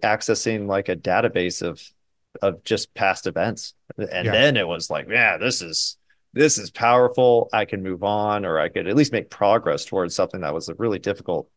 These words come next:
Speaker 1: situation for me to do, which was think about my childhood."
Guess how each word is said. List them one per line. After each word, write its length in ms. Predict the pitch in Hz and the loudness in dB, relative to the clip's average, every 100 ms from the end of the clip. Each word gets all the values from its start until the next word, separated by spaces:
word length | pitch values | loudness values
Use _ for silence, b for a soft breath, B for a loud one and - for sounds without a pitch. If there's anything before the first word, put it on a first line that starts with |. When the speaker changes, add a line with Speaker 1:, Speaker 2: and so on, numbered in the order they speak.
| _ - | _ -6
Speaker 1:
situation 520 | 113 90 101 101 90 | -4 -2 -2 -2 -6
for 100 | 87 | -8
me 100 | 78 | -8
to 40 | |
do, 220 | 76 107 101 | -4 -2 -2
which 160 | - | -4
was 100 | 78 | -10
think 220 | - 104 | -8 -6
about 260 | 95 90 - | -4 -2 -2
my 60 | - | -6
childhood." 600 | - 110 92 90 82 | 0 2 2 0 -4